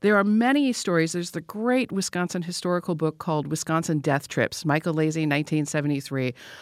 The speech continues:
I'm always fond of it because it's, uh, talks about the area where my grandmother's farm was, in that Osseo, Jackson County, Black River.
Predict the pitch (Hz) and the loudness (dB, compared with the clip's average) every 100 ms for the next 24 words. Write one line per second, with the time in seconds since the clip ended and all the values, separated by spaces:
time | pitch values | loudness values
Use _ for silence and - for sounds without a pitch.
0 | - - 214 226 247 294 - 208 208 208 | -20 2 4 6 6 4 2 0 0 0
1 | 190 - - 185 190 170 160 180 170 - | -2 -4 -4 -4 -2 -2 0 -2 -2 -2
2 | 151 135 120 - - 185 - 175 151 127 | 0 2 0 -4 0 0 0 0 0 0
3 | - 160 175 165 160 156 160 151 156 156 | -2 2 4 4 4 2 2 2 2 2
4 | 151 139 - 151 131 135 127 - - - | 2 -2 -2 0 2 2 0 -4 -6 -8
5 | 165 - - - - - 175 165 147 135 | -12 -16 -20 -20 -20 2 6 6 6 4
6 | - 151 - 175 147 143 139 160 156 - | 2 2 0 0 0 0 0 0 0 -2
7 | 143 - 175 160 147 139 147 151 160 147 | -6 -2 0 0 0 -2 -2 -2 -2 0
8 | 139 127 | 0 -2